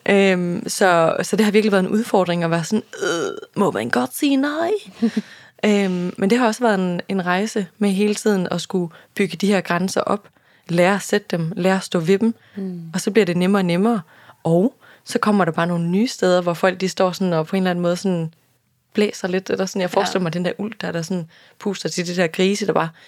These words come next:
Speaker 1: <laughs> står og puster til mig, og sådan, "Åh, der kom lige en ny udfordring,
Speaker 2: Ja.
Speaker 1: øh, en ny måde, du skal lære at sætte grænser på, eller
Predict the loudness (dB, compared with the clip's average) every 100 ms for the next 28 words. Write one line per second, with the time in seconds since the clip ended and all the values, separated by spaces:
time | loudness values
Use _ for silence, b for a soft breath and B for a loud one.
0 | b b 0 2 2 0 0 -2 -4 0
1 | 2 4 4 4 4 4 4 2 2 2
2 | 2 2 0 _ _ 0 0 2 2 2
3 | -4 -4 B B -8 -2 2 2 2 4
4 | 4 2 0 2 2 0 -2 0 0 0
5 | -4 -2 -2 -2 -2 -2 0 -2 -2